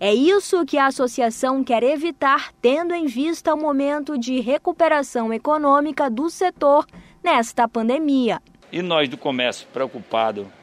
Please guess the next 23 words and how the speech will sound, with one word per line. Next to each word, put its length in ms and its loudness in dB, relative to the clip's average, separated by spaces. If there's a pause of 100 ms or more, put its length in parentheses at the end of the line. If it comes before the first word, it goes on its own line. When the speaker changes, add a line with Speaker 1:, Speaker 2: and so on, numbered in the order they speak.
(260)
Speaker 2:
com 120 -2
o 40 -2
desemprego, 680 -4 (340)
saímos 380 -4
na 100 -2
frente 320 -10
com 100 -10
essa 200 -8
ação 400 -10 (320)
com 80 -8
o 40 -4
Supremo 300 -8
Tribunal 320 -4
Federal, 460 -4 (280)
porque 460 -4 (160)
essa 300 -2
redução 680 -4 (240)
do 80 -14
I 60 -12
P 220 -8
I 220 -8 (260)
vai 160 -2
impactar 760 -4